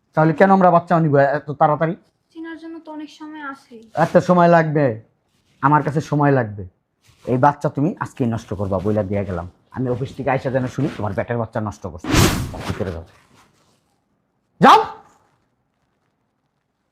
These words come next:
Speaker 1: বেয়াদব কোথাকার। ফাজিল কোথাকার।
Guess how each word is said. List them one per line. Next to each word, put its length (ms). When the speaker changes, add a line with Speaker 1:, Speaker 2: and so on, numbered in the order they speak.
Speaker 1:
বেয়াদব 260
কোথাকার। 520
ফাজিল 280
কোথাকার। 340